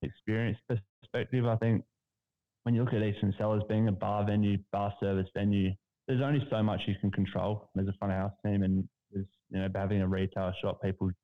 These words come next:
can just go and get their own bottle of wine without actually talking to a staff member and all of those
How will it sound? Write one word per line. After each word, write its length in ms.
can 140
just 160
go 160
and 100
get 160
their 120
own 140
bottle 220
of 60
wine 240
without 280
actually 280
talking 340
to 80
a 60
staff 340
member 400
and 100
all 220
of 140
those 80